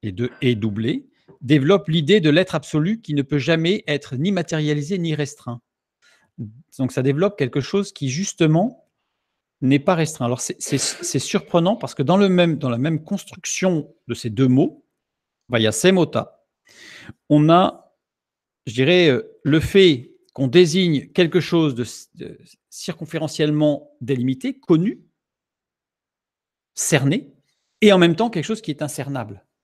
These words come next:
Donc, c'est surprenant. Donc, prophétiquement, Jacob délimita et marqua un espace pour Dieu. Dieu n'est pas limité.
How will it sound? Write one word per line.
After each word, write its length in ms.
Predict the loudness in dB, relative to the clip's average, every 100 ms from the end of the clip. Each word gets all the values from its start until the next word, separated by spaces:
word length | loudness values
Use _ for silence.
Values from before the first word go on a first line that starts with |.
| _ _ _ _ _ _ _ _ _ _ _ _ _ _ _ _ _ _ _ _
Donc, 140 | -14
c'est 160 | -8 -8
surprenant. 580 | -4 -6 -2 0 0 -2 -16 _
Donc, 200 | -2 -2 -6 -20 _ _ _
prophétiquement, 1040 | 0 2 0 -2 -2 2 2 0 -10 _ -10
Jacob 580 | -2 0 4 4 4 4
délimita 500 | 4 4 2 2 2
et 40 |
marqua 320 | 0 0 0
un 120 | 0
espace 440 | 0 0 -2 -2 -6
pour 260 | -8 -8
Dieu. 280 | -4 -6 -6 -10
Dieu 240 | -2 0
n'est 120 | 0
pas 160 | 2 2
limité. 560 | 2 -2 -2 -6 -6